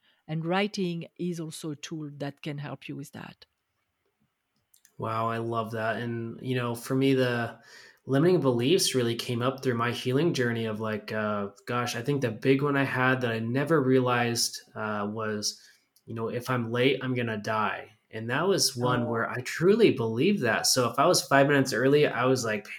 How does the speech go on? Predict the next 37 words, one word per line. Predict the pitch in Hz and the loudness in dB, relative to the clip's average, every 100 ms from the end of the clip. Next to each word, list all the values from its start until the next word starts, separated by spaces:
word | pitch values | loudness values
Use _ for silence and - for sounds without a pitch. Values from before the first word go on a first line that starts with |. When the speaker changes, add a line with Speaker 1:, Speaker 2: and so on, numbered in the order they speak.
| - | -8
Speaker 2:
I | 117 | -4
was, | 113 104 - | 0 0 0
I | 110 | -2
had | 113 110 | -4 -6
anxiety, | 110 110 113 107 101 101 | -4 -2 -2 -2 -4 -6
like, | 107 98 _ _ - _ _ | -8 -8 _ _ -20 _ _
you | 120 | -12
know, | 113 110 110 | -6 -4 -2
it | 107 | -2
was, | 110 107 - | -2 -2 -2
it | 107 | -4
was, | 101 - - | -2 -6 -6
it | 101 | -6
was | 101 | -6
terrible. | - 123 147 120 107 | -4 -2 0 0 -2
And, | 107 101 | -2 -4
um, | 101 101 101 104 - - - - - | -4 -6 -8 -14 -20 -20 -20 -20 -8
so | - 117 | -4 -4
there's | 107 117 - | -4 -4 -2
so | - 131 | 0 0
many | 170 180 147 127 107 | 0 0 2 0 -2
little | 101 123 156 | -4 -2 0
beliefs | 131 117 104 110 113 | 0 -2 -2 -2 -2
like | 120 113 | -4 -4
that, | 113 107 | -8 -8
that | 104 101 | -10 -10
just | 113 - | -8 -8
run | 107 110 117 | -6 -4 -4
our | 101 | -6
program, | - 110 113 110 107 104 101 | -6 -6 -6 -6 -6 -6 -6
that, | 101 - | -8 -10
you | 113 | -12
know, | 107 101 | -8 -8
run | 101 110 110 | -6 -6 -4
our | 113 104 | -4 -2
lives, | 101 104 117 117 - | -2 -2 -4 -4 -6
that, | 104 | -6